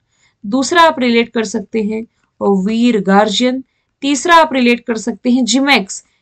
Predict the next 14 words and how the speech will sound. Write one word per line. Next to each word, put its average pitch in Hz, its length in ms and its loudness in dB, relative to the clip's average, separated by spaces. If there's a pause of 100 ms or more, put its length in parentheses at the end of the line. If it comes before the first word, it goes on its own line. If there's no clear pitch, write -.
(100)
क्योंकि 269 200 -4
ये 339 180 0
जो 339 120 -2
जिमेक्स 269 420 -2
exercise 240 600 -2
है 254 80 0
अभी 247 220 -4
पिछले 240 400 -4
ही 262 240 -2 (340)
महीने 233 340 2
आयोजित 240 400 2
की 233 180 -4
गई 220 180 0
है। 226 160 -2